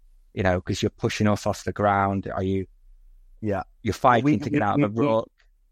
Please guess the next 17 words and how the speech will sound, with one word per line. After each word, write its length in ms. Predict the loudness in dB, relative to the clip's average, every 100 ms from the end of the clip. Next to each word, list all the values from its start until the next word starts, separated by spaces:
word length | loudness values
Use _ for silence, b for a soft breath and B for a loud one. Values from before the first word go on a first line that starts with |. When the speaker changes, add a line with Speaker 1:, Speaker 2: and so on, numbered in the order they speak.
| _ _ _
Speaker 2:
we 140 | 2 4
do, 240 | 4 2
we 200 | 4 2
do 200 | 4 2
two 260 | 2 0 2
different 280 | 2 -2 0
types, 340 | 2 2 -2 -8
well, 100 | -4
we 60 |
do 100 | -2
three 220 | -4 -2 -2
different 300 | -2 -4 -4
types 260 | -4 -4
of 80 | -4
Broncos 460 | -2 -2 -2 -4 -4
with 140 | -8
Glyn. 260 | -4 -6